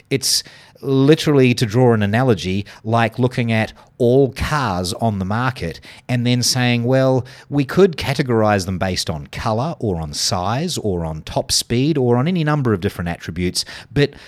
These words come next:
let's just categorise them based on whether they run on petrol or diesel." And that's what they've done with muscle fibres.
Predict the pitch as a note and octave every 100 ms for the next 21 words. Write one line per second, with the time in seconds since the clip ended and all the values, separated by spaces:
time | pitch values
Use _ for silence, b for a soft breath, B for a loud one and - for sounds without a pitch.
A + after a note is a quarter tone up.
0 | B _ - C#3+ C#3+ D3 - - C3 -
1 | A#2 A2+ A2 G#2+ G2+ G2+ F#2+ G2 G#2 G2+
2 | - G#2 G2+ F#2+ G2 F#2 F#2 F#2 F#2 F#2
3 | F2 - G2+ - F#2 F2 D#2+ D#2+ C#2 -
4 | - _ - B B B - C3 C3+ -
5 | C3 C3+ G#2+ G2 F#2 F#2 F2+ - - -
6 | C3+ - - D#2+ C#2 - -